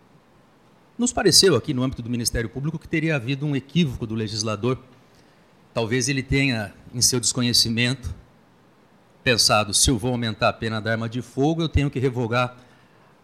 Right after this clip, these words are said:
a outra parte que falava só de arma. Contudo, essa providência de nosso legislador fez com que o uso de outras armas, ou seja, as armas impróprias e as armas próprias que não fossem de fogo,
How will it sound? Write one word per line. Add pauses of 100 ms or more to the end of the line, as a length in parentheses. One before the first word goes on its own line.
a
outra
parte
que
falava
só
de
arma. (260)
Contudo, (540)
essa
providência
de
nosso
legislador (480)
fez
com
que (1080)
o
uso
de
outras
armas, (480)
ou
seja,
as
armas
impróprias (320)
e
as
armas
próprias
que
não
fossem
de
fogo,